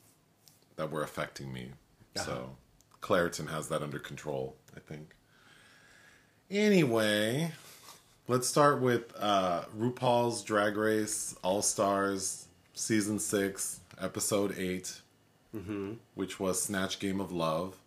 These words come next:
Speaker 2: Uh-huh.
Speaker 1: Um, I don't like that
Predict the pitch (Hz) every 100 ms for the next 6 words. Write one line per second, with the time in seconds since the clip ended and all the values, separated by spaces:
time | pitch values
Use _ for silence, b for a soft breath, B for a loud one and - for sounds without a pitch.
0 | _ 110 - 98 90 - - _ _ _
1 | - - B B B B B B B B
2 | B B B B B B _ _ - 147
3 | 135 127 127 B B - 131 127 185 143
4 | 123 127 131